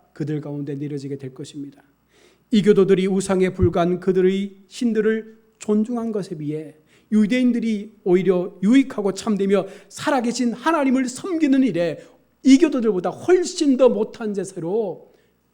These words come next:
주님을 예배하는 모습을 하나님은 말씀하고 있습니다. 그런데 이런 모습들이 오늘 우리에게도 동일하게 나타나고 있는 거예요. 여러분,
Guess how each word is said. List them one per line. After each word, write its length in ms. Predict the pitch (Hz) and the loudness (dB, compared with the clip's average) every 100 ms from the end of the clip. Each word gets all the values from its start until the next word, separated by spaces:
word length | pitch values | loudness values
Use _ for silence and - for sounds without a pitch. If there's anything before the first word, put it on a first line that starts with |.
| _ | _
주님을 380 | - 160 151 147 | -8 -4 -2 -2
예배하는 280 | 147 151 143 | -4 -4 -6
모습을 600 | 143 147 139 156 147 - _ _ _ _ _ _ _ _ _ | -8 -10 -10 -8 -8 -12 _ _ _ _ _ _ _ _ _
하나님은 600 | _ _ 175 151 151 147 | _ _ -10 -8 -8 -10
말씀하고 480 | 123 120 - 139 147 | -12 -16 -16 -16 -16
있습니다. 420 | 139 165 151 - _ _ | -20 -20 -20 -20 _ _
그런데 520 | 170 160 165 160 156 - - _ - | -4 -2 -2 -4 -6 -16 -20 _ -2
이런 240 | 208 247 | 4 4
모습들이 500 | 233 240 220 196 185 | 4 0 -4 -2 -2
오늘 460 | 220 220 214 185 - | 0 4 4 4 0
우리에게도 1120 | 170 170 254 226 147 139 165 202 156 123 _ | -4 -2 0 -2 -4 -6 -8 -8 -10 -12 _
동일하게 840 | _ 156 190 170 135 160 190 147 - _ _ | _ -6 -4 -6 -8 -6 -6 -8 -14 _ _
나타나고 500 | - 151 - 180 165 | -14 -12 -10 -8 -6
있는 220 | 139 135 | -8 -8
거예요. 220 | 165 139 - _ _ _ _ _ _ _ _ _ _ _ _ _ _ _ _ _ _ | -10 -16 -20 _ _ _ _ _ _ _ _ _ _ _ _ _ _ _ _ _ _
여러분, 520 | 175 175 180 165 151 | 0 2 2 0 -4